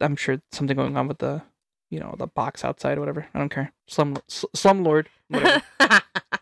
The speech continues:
Speaker 1: Not my problem. He can figure
Speaker 2: Call
Speaker 1: it
Speaker 2: up your
Speaker 1: out.
Speaker 2: slumlord.
Speaker 1: He can figure it out. But it was interesting 'cause it'll flicker on and off, like, randomly, right? And Aaron's like, "Flick twice if you're here," right? Just
Speaker 2: <gasps>
Speaker 1: said that. And, like, right as soon as he said it,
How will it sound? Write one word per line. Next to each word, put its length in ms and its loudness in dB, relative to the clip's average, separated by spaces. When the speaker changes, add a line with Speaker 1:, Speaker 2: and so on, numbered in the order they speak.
Speaker 1:
Not 120 2
my 100 4
problem. 260 0
He 60 -2
can 100 -4
figure 120 -2
Speaker 2:
Call 140 6
Speaker 1:
it 40 4
Speaker 2:
up 60 -4
your 80 2
Speaker 1:
out. 40 -10
Speaker 2:
slumlord. 460 0
Speaker 1:
He 140 -2
can 100 -2
figure 220 -4
it 80 -10
out. 180 -10
But 180 6
it 40 6
was 120 2
interesting 280 -2
'cause 300 -4
it'll 180 8
flicker 380 2
on 100 -2
and 100 -6
off, 240 -6
like, 160 -6
randomly, 300 -6
right? 200 -12
And 120 4
Aaron's 380 2
like, 260 -6
"Flick 280 2
twice 420 2
if 120 -6
you're 120 -8
here," 380 -6
right? 160 -6
Just 200 -6
Speaker 2:
<gasps> 300 -6
Speaker 1:
said 180 4
that. 180 -4
And, 200 2
like, 160 2
right 480 4
as 120 -2
soon 100 -2
as 60 -4
he 60 -16
said 120 -2
it, 160 -4